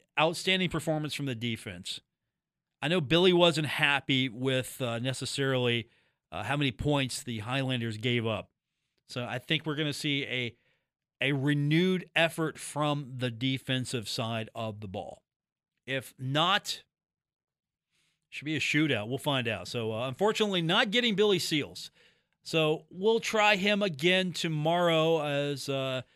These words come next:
I kinda was, uh, led to believe this would be a better time than we tried to get him earlier in the program. Unfortunately for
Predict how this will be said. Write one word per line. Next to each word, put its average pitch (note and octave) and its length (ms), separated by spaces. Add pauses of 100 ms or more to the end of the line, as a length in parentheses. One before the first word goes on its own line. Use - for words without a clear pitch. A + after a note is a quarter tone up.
(400)
I D3 80
kinda G3 420
was, F#3 260
uh, D#3+ 140
led D#3+ 220
to D#3+ 80
believe D3+ 340
this C#3+ 160
would D3+ 100
be C#3 120
a B2+ 40
better D3+ 340
time D#3 360
than C3+ 200
we B2+ 120
tried C#3+ 220
to B2+ 80
get C3 100
him B2 180
earlier D#3 360
in C3 80
the A#2+ 80
program. B2 520
Unfortunately A#2+ 680 (100)
for A#2 340